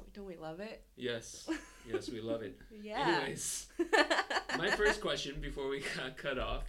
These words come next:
Speaker 2: is, uh, tell us what you're up to these days.
Speaker 1: So, well, like I mentioned before, <laughs> no, no.
Speaker 2: It's still okay. It's still
Speaker 1: <laughs> It's,
Speaker 2: running.
Speaker 1: it's
Speaker 2: Yeah, yeah,
Speaker 1: still
Speaker 2: it's good.
Speaker 1: good.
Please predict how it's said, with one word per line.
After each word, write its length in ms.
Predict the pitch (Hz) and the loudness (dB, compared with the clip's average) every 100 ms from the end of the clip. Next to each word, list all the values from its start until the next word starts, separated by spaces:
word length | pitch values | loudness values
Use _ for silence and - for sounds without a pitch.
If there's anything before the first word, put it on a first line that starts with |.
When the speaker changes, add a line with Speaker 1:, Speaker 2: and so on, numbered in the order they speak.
| - | -2
Speaker 2:
is, 420 | 127 127 123 - | 0 0 -2 -4
uh, 380 | 135 127 127 123 - | -2 -2 -2 -4 -4
tell 180 | 170 180 | -2 -2
us 120 | 190 | -4
what 140 | 185 170 | -4 -6
you're 160 | 165 | -6
up 100 | 180 | -8
to 120 | - 117 | -8 -6
these 260 | 113 107 | -6 -8
days. 280 | 101 95 101 - - | -10 -8 -8 -12 -12
Speaker 1:
So, 340 | - 320 320 285 - - - - - | -6 -4 -2 -6 -10 -20 -20 -18 -4
well, 440 | 311 320 302 - | 0 0 -2 -6
like 200 | - 285 | -4 -2
I 60 | 294 | 0
mentioned 420 | 277 269 302 277 | 0 0 0 -2
before, 460 | 269 269 262 220 285 494 523 | -2 -4 -2 -2 2 2 6
<laughs> 200 | - 415 | 8 8
no, 240 | 240 277 220 | 6 4 4
no. 260 | 226 233 208 | 2 0 -2
Speaker 2:
It's 160 | - | 0
still 240 | - 226 226 | 4 6 8
okay. 140 | 196 190 | 10 10
It's 80 | 240 | 10
still 160 | 208 | 6
Speaker 1:
<laughs> 60 | 208 | 8
It's, 0 | |
Speaker 2:
running. 180 | 190 - | 8 6
Speaker 1:
it's 140 | 339 | 4
Speaker 2:
Yeah, 60 | 254 | 4
yeah, 120 | 151 | 4
Speaker 1:
still 180 | 143 127 | 4 2
Speaker 2:
it's 120 | 131 - | 0 2
good. 260 | 277 - | 2 2
Speaker 1:
good. 200 | 135 - | 0 -4